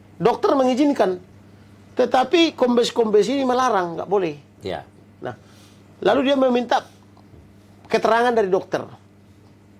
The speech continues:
Speaker 1: Kenapa abang dia meninggal?
Speaker 2: Iya.
Speaker 1: Lalu dijelaskan dokter itu, langsung ditepuk dokternya, "Sudah cukup." Dilarang dokternya menjelaskan.
Speaker 2: Ditepuk
Speaker 1: Padahal
Speaker 2: sama kombes?
Speaker 1: Bagaimana?
Speaker 2: Ditepuk sama kombes?
Speaker 1: Iya, dok-, dokter,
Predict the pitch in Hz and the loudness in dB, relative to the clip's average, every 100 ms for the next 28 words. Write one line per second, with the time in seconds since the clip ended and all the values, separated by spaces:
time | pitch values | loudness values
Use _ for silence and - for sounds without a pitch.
0 | - 165 202 185 175 170 160 151 147 143 | -10 -2 -2 0 0 0 -2 -4 -4 -4
1 | 131 117 90 90 76 64 - - 180 233 | -6 -8 -6 -8 -8 -16 -20 -4 0 0
2 | 277 220 233 262 262 233 202 220 220 277 | 0 0 0 0 -2 -2 -2 -2 -4 -4
3 | 233 254 254 233 - 214 262 233 - 214 | -2 -2 -2 -10 -6 -6 -4 -6 -6 -8
4 | 208 233 220 220 - _ _ _ _ - | -8 -4 -4 -6 -12 _ _ _ _ -20
5 | _ - - - - - - - 175 180 | _ -20 -20 -20 -20 -20 -20 -4 0 2
6 | 180 247 208 - 160 220 208 202 254 - | 0 -2 -4 -6 -4 -2 -2 0 -2 0
7 | 214 185 - - 135 320 320 196 165 165 | -6 -6 -16 -20 -2 2 4 2 2 2
8 | 165 170 123 - _ _ _ _ _ _ | 2 0 -2 -4 _ _ _ _ _ _
9 | _ _ - 143 156 220 - - 123 123 | _ _ -20 -14 -10 -10 -12 -10 -10 -10
10 | 127 120 123 98 - 220 202 - - - | -10 -8 -6 -8 -4 0 0 -2 -20 -12
11 | 170 185 - - 185 - | -6 -6 -6 -10 -8 -4